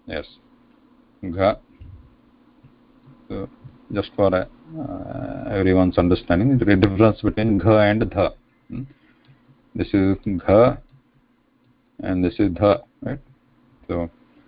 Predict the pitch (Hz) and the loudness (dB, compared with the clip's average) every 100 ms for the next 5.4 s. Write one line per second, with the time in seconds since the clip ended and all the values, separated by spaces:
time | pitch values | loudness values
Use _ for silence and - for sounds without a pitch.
0 | _ _ 101 104 107 104 110 107 113 104 | _ _ 0 2 4 4 2 0 0 0
1 | 104 - - _ _ _ - _ _ _ | 0 -2 -12 _ _ _ -20 _ _ _
2 | - 92 90 87 - - 95 87 87 82 | -14 -10 -8 -8 -12 -2 -2 0 0 0
3 | 82 85 85 98 - 87 85 - _ _ | 2 0 2 0 2 0 0 -2 _ _
4 | _ _ _ - - - 101 101 101 104 | _ _ _ -18 -18 -4 0 2 2 0
5 | 110 - 120 90 | 0 4 2 2